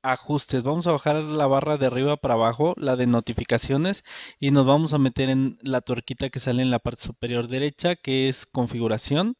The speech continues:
Vamos a desplazarnos hasta la parte de hasta abajo y vamos a buscar acerca del dispositivo. Nos metemos.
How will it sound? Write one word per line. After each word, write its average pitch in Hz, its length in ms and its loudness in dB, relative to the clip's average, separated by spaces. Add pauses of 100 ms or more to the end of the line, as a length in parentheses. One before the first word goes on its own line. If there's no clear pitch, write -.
Vamos 180 440 2
a 170 60 4
desplazarnos 151 760 -2
hasta 135 260 -2
la 120 120 0
parte 151 320 -6
de 156 140 0
hasta 123 280 -4
abajo 113 440 0 (100)
y 143 100 2
vamos 160 360 6
a 160 40 6
buscar 143 600 2
acerca 151 560 2
del 139 180 2
dispositivo. 120 840 -2 (560)
Nos 113 180 -2
metemos. 139 680 -2